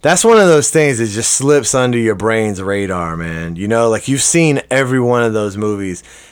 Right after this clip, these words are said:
and you never stop to think, like, "Oh, this guy did, this is the same guy that did that one, that did that one," that, you know, like, so big ups to Drew Struzan, man. Uh, that guy's, like, one of my idols, for sure.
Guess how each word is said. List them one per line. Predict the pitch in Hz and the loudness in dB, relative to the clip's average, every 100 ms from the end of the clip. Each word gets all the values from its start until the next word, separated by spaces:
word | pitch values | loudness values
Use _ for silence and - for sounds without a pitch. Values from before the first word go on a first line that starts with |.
| - | -10
and | 117 | -2
you | 127 | 0
never | 131 135 139 127 | 2 4 2 2
stop | - - 120 104 | 0 0 2 0
to | 107 | -4
think, | 107 120 110 80 | -4 -2 -2 -4
like, | 95 92 85 - _ _ _ _ _ _ _ _ _ - | -6 -6 -8 -14 _ _ _ _ _ _ _ _ _ -4
"Oh, | 160 175 127 101 | 2 4 4 2
this | 104 123 | -2 -4
guy | - 135 127 | 0 0 0
did, | 107 131 120 - _ _ _ | 0 0 0 -4 _ _ _
this | - 180 | -4 -2
is | 240 | 0
the | 226 | 0
same | - 185 185 | 2 4 4
guy | 175 175 | 2 2
that | 170 | 2
did | 160 165 | 2 0
that | 214 240 117 | 2 2 0
one, | 113 | 0
that | 117 123 | -2 0
did | 165 170 | 0 2
that | 220 120 | 2 2
one," | 110 | 0
that, | 110 - | -2 -2
you | 143 | 0
know, | 151 151 | 2 2
like, | 139 98 90 - - - - | 2 0 -4 -10 -20 -20 -14
so | - 131 | -4 -2
big | 117 190 180 | 2 4 6
ups | 160 127 - - | 4 2 -6 -12
to | - 120 | -8 -6
Drew | 110 139 | -2 0
Struzan, | 135 - 139 131 107 107 | 0 -2 0 0 -2 -4
man. | 104 107 101 101 - _ | -2 -4 -4 -8 -14 _
Uh, | 95 101 95 92 | -4 -2 -2 -2
that | 104 135 | -2 0
guy's, | 139 127 117 | 0 0 0
like, | 113 95 | -2 -2
one | 107 113 | -2 0
of | 107 | 0
my | 104 107 101 | 0 0 -2
idols, | - 98 104 85 76 67 - _ _ _ | -2 -2 -4 -6 -12 -16 -20 _ _ _
for | - - 147 160 160 151 | -10 0 2 4 6 4
sure. | 131 - - 139 147 135 90 - | 2 0 0 2 2 2 0 -8